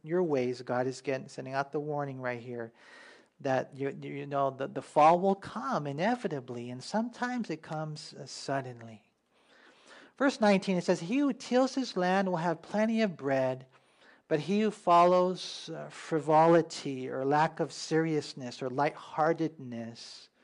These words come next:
will have poverty enough." And so again, we go back to this, and, and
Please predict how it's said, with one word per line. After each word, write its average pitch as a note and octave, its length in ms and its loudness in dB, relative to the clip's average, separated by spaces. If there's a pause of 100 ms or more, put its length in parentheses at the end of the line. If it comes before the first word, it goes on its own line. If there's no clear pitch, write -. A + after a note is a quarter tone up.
(480)
will D3 160 -2
have C#3+ 420 0 (100)
poverty C3 840 -4 (560)
enough." A2+ 420 -12 (1400)
And A#3 100 -8
so C4+ 180 8
again, B3 460 2
we F#3 100 -6
go G#3+ 160 2
back A3 300 4
to F#3+ 120 -2
this, C#3+ 380 -4
and, D3+ 200 -4
and D#3+ 360 -6